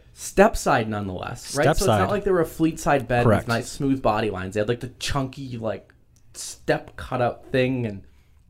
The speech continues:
Speaker 1: I'm not a step side guy, if you could tell.
Speaker 2: I'm not either, but it
Speaker 1: Look at that one
Speaker 2: works
Speaker 1: dude,
Speaker 2: well.
Speaker 1: look at that one ripping a fat burnout
Speaker 2: Yeah.
Speaker 1: right there. Look at that guy.
Speaker 2: And they got, like,
Speaker 1: God
Speaker 2: those
Speaker 1: damn
Speaker 2: weird
Speaker 1: it.
Speaker 2: clear taillights.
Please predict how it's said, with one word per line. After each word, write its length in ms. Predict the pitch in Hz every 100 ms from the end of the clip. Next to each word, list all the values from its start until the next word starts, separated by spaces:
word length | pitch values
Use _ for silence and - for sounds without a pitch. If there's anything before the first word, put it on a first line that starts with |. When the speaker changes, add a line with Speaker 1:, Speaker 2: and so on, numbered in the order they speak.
| - -
Speaker 1:
I'm 80 | 101
not 160 | 90
a 40 | 92
step 220 | - -
side 220 | - -
guy, 220 | - - -
if 80 | -
you 60 |
could 180 | - -
tell. 120 | - -
Speaker 2:
I'm 160 | 175
not 220 | 214 196
either, 500 | 170 170 165 156 156 - - - _
but 320 | 160 147 - - - - -
it 40 |
Speaker 1:
Look 80 | 269
at 40 |
that 100 | 294
one 100 | - 262
Speaker 2:
works 60 |
Speaker 1:
dude, 80 | 262
Speaker 2:
well. 140 | 147 135
Speaker 1:
look 80 | -
at 20 |
that 120 | 254
one 200 | 254 160
ripping 300 | 170 220 226
a 100 | - - -
fat 360 | 165 185 156 131
burnout 220 | 139 143 214 285
Speaker 2:
Yeah. 40 |
Speaker 1:
right 160 | - 117
there. 240 | 110 110
Look 200 | - -
at 60 | 277
that 160 | 196 -
guy. 60 | 156
Speaker 2:
And 120 | 190
they 40 |
got, 100 | 185
like, 120 | 208
Speaker 1:
God 40 | 208
Speaker 2:
those 200 | 196 -
Speaker 1:
damn 120 | 131
Speaker 2:
weird 420 | 131 156 202 208
Speaker 1:
it. 320 | 160 113 - -
Speaker 2:
clear 260 | 165 156
taillights. 760 | - 143 123 98 76 - -